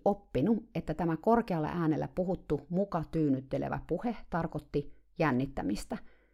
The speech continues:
että se oli mielessään yhdistänyt tämän puheen jännittyneeseen, pelokkaaseen tunnetilaan, mikä siitä aina seurasi. Tai ehkä koko juttu oli alkanut niin, että aina kun hevonen pelkäs, äiti ja tyttö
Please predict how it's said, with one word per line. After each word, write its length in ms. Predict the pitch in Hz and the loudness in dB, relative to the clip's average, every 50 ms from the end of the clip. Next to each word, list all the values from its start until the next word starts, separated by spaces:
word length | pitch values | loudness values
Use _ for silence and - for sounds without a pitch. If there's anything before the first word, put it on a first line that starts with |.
| _ - - | _ -6 -4
että 160 | 180 - 185 | -4 -2 0
se 120 | - 220 | 0 2
oli 140 | 202 202 208 | 4 6 6
mielessään 520 | 226 254 247 214 185 175 - 180 165 160 - | 6 6 6 4 4 2 2 0 0 2 4
yhdistänyt 640 | - 220 190 190 165 - - - 143 139 143 - | 4 4 4 2 0 -2 -2 -2 -2 -2 -2 0
tämän 260 | - 156 151 147 160 | 0 2 4 4 2
puheen 380 | 156 180 175 156 165 139 135 151 | 2 0 0 0 -2 -2 -2 0
jännittyneeseen, 920 | 160 170 180 180 165 151 147 135 - 135 131 139 147 135 - - 151 156 | 0 2 4 4 4 4 2 0 -2 -2 -2 -2 -4 -6 -4 -4 -6 -4
pelokkaaseen 760 | - 151 151 151 135 - - - - - 151 - 139 139 156 | -2 0 0 2 0 -2 -4 -6 -6 -6 -6 -4 -4 -2 0
tunnetilaan, 800 | - 165 156 151 139 151 - - - - - 196 196 202 226 - - - - - - | 0 2 2 2 0 -2 -4 -6 -8 -8 -6 -4 -4 -4 -4 -6 -8 -12 -20 -6 -4
mikä 200 | 175 165 - 151 | -2 0 0 -2
siitä 280 | 147 - 147 135 139 147 | 0 0 -2 -2 -2 -2
aina 280 | - 156 147 135 139 143 | -4 -4 -2 -2 -4 -4
seurasi. 680 | - - - 139 147 151 170 214 208 - 254 240 - - - - _ _ _ _ _ _ - | -4 -4 -4 -2 -2 -2 -2 -4 -4 -4 -4 -6 -6 -8 -14 -20 _ _ _ _ _ _ -6
Tai 140 | - - - | -4 0 0
ehkä 240 | 262 240 - 269 | 0 2 0 0
koko 220 | 269 - 226 - 233 | 0 0 4 6 6
juttu 360 | 233 277 311 311 - - 165 | 8 8 6 4 2 2 2
oli 140 | 147 147 151 | 4 4 4
alkanut 480 | 147 151 147 143 147 139 139 139 - | 2 2 2 2 0 -2 -2 0 2
niin, 340 | 165 160 143 131 127 151 180 - | 2 2 4 4 2 0 0 -2
että 180 | 185 - - - | -4 -6 -4 0
aina 200 | 196 220 233 226 | 2 2 2 2
kun 180 | 196 175 165 | 2 2 2
hevonen 420 | 151 160 147 147 135 123 127 127 123 | 2 0 0 0 0 0 0 0 2
pelkäs, 520 | 120 131 139 151 156 - 240 226 - - - - - - - | 0 0 0 0 0 -2 -2 -2 -4 -8 -18 -20 -20 -12 -4
äiti 400 | - 190 202 196 190 - 180 160 | 0 0 2 2 2 0 -2 -2
ja 80 | 156 156 | -2 -2
tyttö 440 | - 180 175 175 - - - 139 | -2 -2 -2 -4 -4 -6 -6 -6